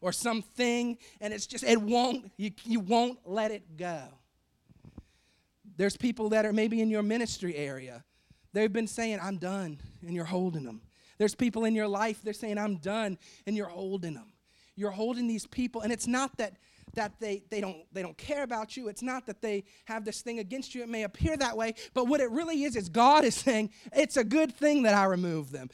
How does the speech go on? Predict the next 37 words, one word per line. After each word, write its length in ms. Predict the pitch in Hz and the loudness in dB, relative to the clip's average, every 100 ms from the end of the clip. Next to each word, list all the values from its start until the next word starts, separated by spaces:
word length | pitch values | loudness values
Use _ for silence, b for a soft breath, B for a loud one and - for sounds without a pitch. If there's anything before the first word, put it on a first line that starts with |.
| B 254 | B 0
It's 180 | 285 | 2
a 60 | 262 | 2
good 300 | 208 311 311 | 4 2 2
thing 320 | - 285 294 | 0 -2 0
that 120 | 220 | -2
I 60 | 170 | -4
separate 600 | - 190 156 165 160 160 | -4 -6 -8 -8 -8 -8
them. 160 | 180 160 B B | -8 -8 B B
It's 200 | 285 - | 0 2
a 80 | 233 | 0
good 380 | 175 277 320 254 | 2 2 2 0
thing 460 | 294 302 269 190 - B | 0 4 4 2 -6 B
that 200 | 262 226 | 2 4
they're 140 | 240 196 | 4 2
gone, 360 | 196 247 233 - B | 2 2 2 0 B
because 320 | 262 269 214 | 2 4 4
what 220 | 214 339 | 6 8
I 100 | 320 | 8
have 300 | 247 294 285 | 6 2 2
for 160 | - 233 | 0 0
you," 180 | 247 262 | 2 2
God, 300 | 160 269 220 | 2 2 2
I 100 | 180 | 0
wish 220 | 202 202 | 0 0
I 60 | 175 | 2
had 140 | 180 | 2
a 60 | 151 | 0
witness 360 | 185 190 202 | 0 2 2
in 120 | 208 | 4
this 200 | 202 190 | 6 6
church, 360 | - 247 202 - - B | 8 10 8 6 -6 B
'cause 200 | - 262 | 8 8
what 200 | 240 339 | 10 10
I 140 | 339 294 | 10 10
have 340 | - 294 302 | 8 6 6
for 240 | 285 269 220 | 6 6 6
you, 640 | 214 233 370 392 214 143 | 6 6 6 8 6 4